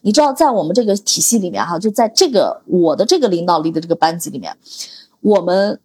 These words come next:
最牛逼的一个海，emo 感召了一百多个人，一百多个人，因为他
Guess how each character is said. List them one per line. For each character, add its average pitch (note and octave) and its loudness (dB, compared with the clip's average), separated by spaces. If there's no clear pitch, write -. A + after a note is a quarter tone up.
最 D#4 2
牛 F#3+ 0
逼 B3+ 0
的 B3 0
一 F#3+ -2
个 G3 2
海， - -4
emo A3+ 0
感 E3 -2
召 G#3 2
了 G#3+ 0
一 G3+ -2
百 E3+ -4
多 D#3 -4
个 C#3 -6
人， - -14
一 D4+ 2
百 - -2
多 F#3+ 0
个 F#3 0
人， A2+ -4
因 A#3 2
为 A#3+ -2
他 A#3 -2